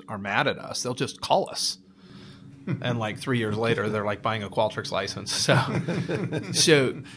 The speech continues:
you know, when we started, it was just the academic world that bought into this vision. And we started with one university. The main university we started with was the Kellogg Business School. And then they told someone at Wharton, who told someone at Columbia, who told someone at Duke. And the next thing you know,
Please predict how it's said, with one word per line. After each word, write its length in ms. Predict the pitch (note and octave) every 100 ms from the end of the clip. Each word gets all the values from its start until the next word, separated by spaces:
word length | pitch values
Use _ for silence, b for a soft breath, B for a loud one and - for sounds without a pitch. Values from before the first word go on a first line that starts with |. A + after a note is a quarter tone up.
| -
you 100 | C#3
know, 240 | G#2+ G#2 -
when 200 | - C3+
we 80 | A#2+
started, 480 | A#2+ - D3+ F3 A#2
it 40 |
was 140 | G2+ A2
just 200 | C3 -
the 100 | A#2
academic 580 | A2+ A2+ A2 A2+ A#2 -
world 300 | A2 G#2 G#2
that 160 | G2+
bought 240 | - G2+ G#2
into 220 | G2+ G2+
this 180 | G2+ -
vision. 400 | G2 G2 - F2
And 80 |
we 60 | F2+
started 320 | - A2 G#2
with 120 | G2+
one 220 | G2+ G#2+ G#2
university. 540 | G2+ G2 G2 G2 F2+
The 100 | G2+
main 240 | G#2+ A#2+
university 480 | A2+ G#2 G2 G2+ -
we 80 | G2+
started 280 | - F2+ G#2+
with 180 | A2 -
was 100 | -
the 60 |
Kellogg 400 | - G2 G#2 G#2
Business 260 | F2+ F#2 F2+
School. 420 | - - B1 B1
And 120 | D2
then 180 | F2+ F#2 B B B B -
they 160 | - G#2+
told 280 | - G#2+ G2+
someone 280 | A2+ G#2 G2+
at 100 | -
Wharton, 520 | G#2+ G#2+ F#2+ G#2+ G2
who 100 | G#2
told 240 | - G#2
someone 240 | - A2 G#2+
at 60 |
Columbia, 360 | - G#2 A2 G#2+
who 80 | G2+
told 240 | - G#2
someone 240 | A2+ A2
at 160 | G#2+ G#2
Duke. 460 | A#2 G#2+ G#2 - - B B B B -
And 480 | A#2+ G#2 G#2 G#2+ -
the 100 | A2+
next 260 | A2 A2 -
thing 120 | G#2+
you 100 | G2+
know, 540 | G#2 A2 G#2+ G2+ G2+